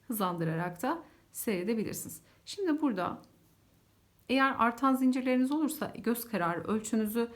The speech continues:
e, ne kadar yapacağınızı zincir sayısı olarak belirleyemiyorsanız eğer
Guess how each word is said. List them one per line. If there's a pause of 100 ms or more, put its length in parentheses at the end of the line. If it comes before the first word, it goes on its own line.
(380)
e, (220)
ne
kadar
yapacağınızı
zincir
sayısı
olarak
belirleyemiyorsanız
eğer